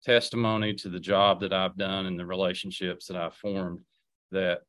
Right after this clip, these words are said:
people have witnessed me work hard and do the things that I need to do. And let me just add this real quickly too. I know you're almost out of time. You know, what, uh, what, what I do off the clock is just as important to me.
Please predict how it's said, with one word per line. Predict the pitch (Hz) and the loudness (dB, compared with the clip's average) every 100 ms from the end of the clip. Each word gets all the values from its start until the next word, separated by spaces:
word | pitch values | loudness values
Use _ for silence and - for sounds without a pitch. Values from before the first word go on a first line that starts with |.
| - | -6
people | 107 98 101 92 87 90 | -6 -2 -2 -2 -4 -8
have | 101 90 | -2 -2
witnessed | 85 95 107 - 107 92 - | -2 0 0 0 -4 -6 -4
me | 98 95 92 90 90 _ _ _ _ 95 | -2 0 -2 -4 -8 _ _ _ _ 2
work | 113 117 - | 2 2 0
hard | 110 101 98 95 87 - | 2 4 6 4 0 -8
and | 98 92 | -8 -4
do | 92 92 | -4 -4
the | 87 | -8
things | - 98 90 87 | -6 -4 -4 -6
that | 98 | -6
I | 90 | -6
need | 90 90 85 | -6 -6 -8
to | 82 | -12
do. | 87 | -8
And | 92 | -6
let | 143 147 | -6 -4
me | 143 | -4
just | 107 - | -4 -6
add | 107 104 92 | 0 0 0
this | 95 - - | -2 -6 -8
real | 90 | -8
quickly | 85 98 87 87 87 | -4 -6 -6 -10 -10
too. | 104 | -6
I | 90 | -4
know | 90 95 | -4 -4
you're | 90 | -4
almost | 92 90 85 - | -6 -6 -8 -6
out | 92 | -6
of | 82 80 | -6 -12
time. | - 107 90 87 _ _ _ _ | -6 -4 -4 -8 _ _ _ _
You | 120 | -4
know, | 110 - | -4 0
what, | 139 135 120 - _ - - | 6 6 6 -2 _ -18 -6
uh, | 110 92 85 - _ | -2 0 -2 -10 _
what, | 135 127 - - _ _ _ _ _ _ _ | 0 0 -4 -20 _ _ _ _ _ _ _
what | 139 135 | 0 4
I | 123 | 4
do | 113 113 95 | 2 -2 0
off | 104 131 - | 2 2 0
the | 107 | -10
clock | - 98 92 87 - | -2 0 0 -2 -6
is | 101 92 | -10 -8
just | 104 101 101 | -6 -6 -8
as | 92 | -10
important | 92 - 110 101 95 90 | -12 -10 -8 -8 -8 -14
to | |
me. | 85 82 82 | -14 -14 -16